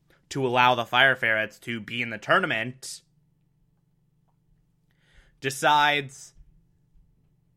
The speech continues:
"Yeah, okay, I'll, I'll risk the triad connection. I'll risk sinking back into the triad hole for this really important thing that both me and my brother and my friend, my new friend, Korra,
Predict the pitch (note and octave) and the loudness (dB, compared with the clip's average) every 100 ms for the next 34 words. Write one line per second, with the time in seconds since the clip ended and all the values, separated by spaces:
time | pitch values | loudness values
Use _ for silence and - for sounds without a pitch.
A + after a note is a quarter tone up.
0 | - F3+ A3+ G3 F#3+ F#3+ E3 E3 D3 D#3+ | -4 4 4 6 2 2 2 2 2 0
1 | - C#3+ D3+ A#2+ D3 D#3+ - - C#3+ D#3 | 0 0 0 0 0 0 -4 -12 -8 -8
2 | - C3 D3+ D3 B2+ C#3 A#2+ - C#3+ A#2+ | -6 2 6 6 2 -2 -2 -2 -2 -2
3 | A2 A2+ C#3 - - C#3+ C3 C3+ B2+ B2 | -2 -4 -4 -6 -8 -6 -6 0 4 4
4 | - B2 A#2+ - B2+ B2 B2 A#2 A#2+ D3 | 0 -10 -10 -6 0 2 2 -2 -4 -2
5 | C3+ A2 G#2+ G#2+ _ _ _ _ _ _ | -2 -4 -6 -12 _ _ _ _ _ _
6 | C3+ B2+ D3 C#3 G2 G2 C3 C3+ C3 B2+ | -4 -2 0 -2 -6 -6 -2 0 -2 -2
7 | C3+ C3+ - D3+ C3+ C3 - C3+ C3 A2+ | -6 -6 0 2 2 -2 -2 -4 -4 -8
8 | A2+ A#2 G#2+ B2 B2+ G2+ A2+ A2+ A2+ G#2+ | -6 -6 -6 -4 -4 -2 -4 -2 -4 -4
9 | A#2+ A#2+ A#2 A#2 A2+ _ _ _ _ - | -4 -2 0 0 -4 _ _ _ _ -6
10 | B2+ A#2+ A2+ A2 A2+ A2 A2+ A#2+ A#2+ A#2 | 2 2 2 -2 -8 -8 -6 -6 -6 -8
11 | - A#2+ A#2 A#2+ - C#3 B2 A2 G#2+ A2 | -4 -2 -2 -4 -8 -4 -2 -2 -2 -2